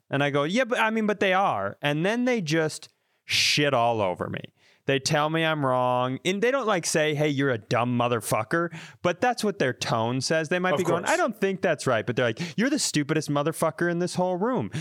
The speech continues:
Speaker 1: And so I'm getting really, like, insecure
Speaker 2: Yeah.
Speaker 1: and revved up. And then we look it up. I look it up, and it's true. It is an archaic law. So then I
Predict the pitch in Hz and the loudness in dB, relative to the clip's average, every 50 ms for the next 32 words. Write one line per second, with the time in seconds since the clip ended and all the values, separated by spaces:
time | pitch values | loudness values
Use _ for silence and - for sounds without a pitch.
0 | 160 156 135 - 151 131 - 156 156 175 208 226 226 233 - 151 127 113 104 104 | -10 -8 -4 -2 -2 0 2 0 0 0 0 -2 -2 -2 -2 -2 -2 -2 -2 0
1 | 107 117 123 127 131 139 131 123 117 110 104 101 101 98 95 92 - - - 139 | 0 0 2 2 2 0 0 0 0 0 0 0 0 0 0 -2 -4 -4 -4 -2
2 | 127 139 147 131 - 143 123 - - - - 107 101 101 107 117 139 151 147 147 | -2 -2 -2 -2 -2 -2 -4 -4 -4 -4 -2 0 0 2 2 0 0 -2 -4 -6
3 | - 147 131 107 117 135 131 127 120 127 135 139 135 120 117 147 151 147 139 - | -4 -2 -2 0 0 0 0 2 2 2 2 0 0 0 0 0 0 0 -2 -2
4 | - 147 143 135 156 190 226 233 233 208 165 165 190 190 190 - 147 123 131 175 | -2 -2 0 0 0 0 0 0 0 0 0 0 0 0 0 -2 0 0 2 2
5 | 214 185 127 131 - - - - _ - 139 143 151 165 165 - 156 165 190 190 | 2 0 0 -2 -4 -8 -18 -14 _ -2 -2 0 0 0 0 0 0 2 2 0
6 | 170 - - - - _ - 165 185 190 - - - - - - - 262 311 311 | 0 -4 -10 -20 -14 _ -4 -2 -2 -2 -2 -4 -4 -4 -4 -2 0 0 0 0
7 | 226 131 101 - - _ _ - _ - 151 175 - - 180 185 180 165 156 139 | 0 -2 -4 -6 -10 _ _ -18 _ -4 -4 -2 0 0 -2 0 0 0 0 0
8 | 123 110 101 - 123 113 104 98 92 - - 101 87 85 - - 127 - 175 175 | 0 0 -2 -2 0 0 2 0 0 0 -2 0 0 -2 -2 -4 -4 -6 -4 -2
9 | - 226 - 143 135 135 131 127 - 165 208 240 254 233 165 147 135 131 131 170 | -2 0 0 2 2 2 2 2 2 2 2 2 2 2 2 2 2 2 0 0